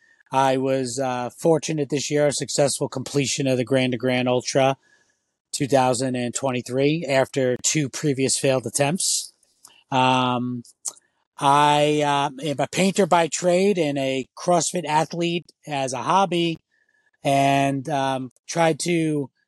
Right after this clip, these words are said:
carry that into my training the first two times I did the race. And relative to me only, um, can't speak for others because everybody trains a certain way. Um,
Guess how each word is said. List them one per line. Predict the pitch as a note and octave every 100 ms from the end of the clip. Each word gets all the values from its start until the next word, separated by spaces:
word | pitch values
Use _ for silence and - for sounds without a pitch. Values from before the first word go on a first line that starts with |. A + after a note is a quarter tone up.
| _ _ _ _ -
carry | - G3 F#3
that | F#3 F3
into | D#3+ E3+ - F3 E3
my | D#3+ D3+
training | C#3+ - E3+ E3+ E3
the | C#3+
first | - G#3+ -
two | D#3+
times | - D3 C3+
I | C3+
did | B2+ B2
the | B2+
race. | B2 C3 - - -
And | C#3+ C3 C3 B2+ B2 - _ _ _ _
relative | C3+ G3 A3 G3 G3 D#3+
to | - D#3+
me | D3+ F3 E3+
only, | D#3 D3 C#3+ B2+ A2+ A2+ _ _ _ -
um, | C3 B2+
can't | B2 F3+ D3+
speak | F#3+ E3+
for | F3
others | D3+ D3+ E3 D3+
because | C#3 - C#3+ C3+
everybody | C#3 C#3 C3
trains | B2 C#3+ C3+ C3
a |
certain | - C#3 C3+
way. | B2 C3+ C#3 C#3 _ _ _ -
Um, | C3+ C3 B2+